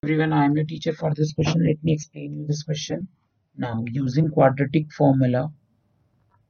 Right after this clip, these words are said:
solve for x, p square, x square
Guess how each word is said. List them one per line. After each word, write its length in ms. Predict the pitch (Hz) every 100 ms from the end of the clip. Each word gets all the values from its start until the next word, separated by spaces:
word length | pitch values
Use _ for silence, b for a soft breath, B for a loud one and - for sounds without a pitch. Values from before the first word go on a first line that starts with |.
| _ _ _
solve 460 | - - 139 143 156 - -
for 200 | 151 139
x, 260 | 131 151 -
p 180 | - 151
square, 540 | 151 - 151 143 151 151 -
x 220 | 151 151
square 380 | - 143 135 139